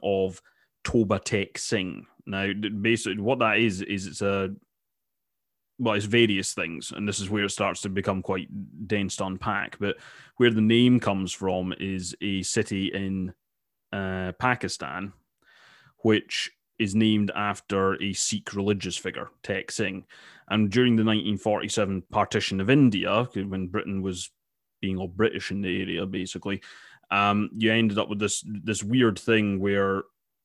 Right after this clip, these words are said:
ending up in Pakistan, there was this city named after a Sikh religious figure. And it kind of, somebody, I forget the name of the author now, d-, to my discredit, has written a short story which is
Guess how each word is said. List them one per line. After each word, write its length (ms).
ending 360
up 240
in 220
Pakistan, 720
there 80
was 180
this 500
city 360
named 360
after 560
a 120
Sikh 320
religious 380
figure. 300
And 140
it 80
kind 260
of, 240
somebody, 760
I 80
forget 320
the 60
name 180
of 60
the 100
author 340
now, 240
d-, 240
to 160
my 220
discredit, 640
has 160
written 160
a 40
short 300
story 460
which 220
is 400